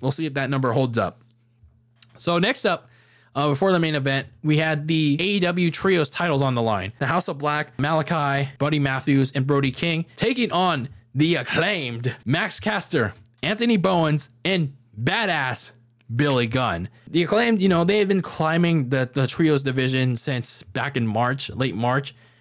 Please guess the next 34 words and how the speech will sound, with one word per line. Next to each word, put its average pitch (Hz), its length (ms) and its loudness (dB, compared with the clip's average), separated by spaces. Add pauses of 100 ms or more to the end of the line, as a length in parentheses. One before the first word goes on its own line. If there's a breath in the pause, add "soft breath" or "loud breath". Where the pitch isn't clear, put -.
(260 soft breath)
But 127 360 -2 (280)
when 147 240 -2
they 143 140 0
first, 196 340 0
these 180 140 0
two 175 160 -4
teams 160 220 0
first - 460 -2
faced 127 240 -2
off, 117 320 0 (540 soft breath)
um, 120 400 0
back 135 240 -4
at 127 100 -4
Double 135 180 0
or 120 80 0
Nothing, 117 600 -2
the 120 100 -4
House 190 220 -2
of 113 100 -8
Black 127 300 -6
just - 280 -12
thoroughly 156 360 2
dominated 110 560 0
them. 85 180 -6
And 107 80 -4
I 120 160 0
was 120 120 -4 (180)
pretty 208 160 2
disappointed 147 520 0
that, 113 260 -4 (580 soft breath)
you 123 100 -2
know, 110 60 0
the 127 140 0
Acclaimed 143 460 -2